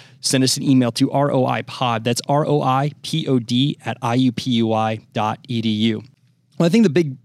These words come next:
buzzword that we've seen within our culture lately is this fake news term, I think, that President Trump kind of coined, and it's something that's, I think that's pretty prevalent. You know, we do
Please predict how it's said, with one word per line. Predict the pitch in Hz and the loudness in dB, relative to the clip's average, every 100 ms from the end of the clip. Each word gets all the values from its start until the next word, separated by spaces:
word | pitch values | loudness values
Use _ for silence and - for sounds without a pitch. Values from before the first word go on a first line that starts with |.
| 127 | -6
buzzword | 156 165 131 143 | 0 2 2 2
that | 131 | 2
we've | 139 123 | 2 2
seen | - 147 | 2 2
within | 131 127 131 | 2 2 0
our | 113 | 0
culture | - 123 120 123 | -2 -2 0 0
lately | 117 117 123 120 | 2 0 2 0
is | 120 - 131 113 | 0 2 2 2
this | 117 123 - - | 2 2 0 -4
fake | - - 156 160 | -6 0 0 0
news | - 139 139 139 131 117 - | -2 2 4 6 4 4 0
term, | - 127 117 113 | -2 0 2 0
I | |
think, | 107 120 107 | 0 -2 0
that | 117 | -2
President | - 127 117 120 123 | 0 0 2 0 0
Trump | 131 123 | 0 -2
kind | 135 123 | 0 0
of | 117 - - - - | 0 -4 -18 -18 -10
coined, | - 170 165 156 151 | 0 4 4 4 2
and | 143 143 139 | 2 2 4
it's | 160 135 | 2 2
something | - 226 240 | 2 2 4
that's, | 208 165 - | 2 0 -2
I | 143 | -2
think | 139 208 | 0 2
that's | 156 | 0
pretty | - 156 | -2 -2
prevalent. | - 151 156 120 113 120 | -2 -2 -2 -2 -4 0
You | |
know, | 117 120 | 0 0
we | 120 131 | 0 -2
do | 117 143 156 156 | 0 2 4 2